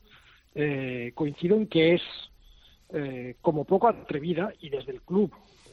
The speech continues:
y esto no es opinión, sino que es información, eh, también, eh, ven con, bueno, un punto de preocupación, eh, este tipo de mensajes,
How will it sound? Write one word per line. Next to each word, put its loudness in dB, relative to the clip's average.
y -16
esto -12
no -8
es -8
opinión, -4
sino -12
que -10
es -10
información, -2
eh, -4
también, 2
eh, -10
ven -2
con, 2
bueno, -10
un 2
punto 4
de 8
preocupación, 2
eh, 0
este 2
tipo 4
de 6
mensajes, 2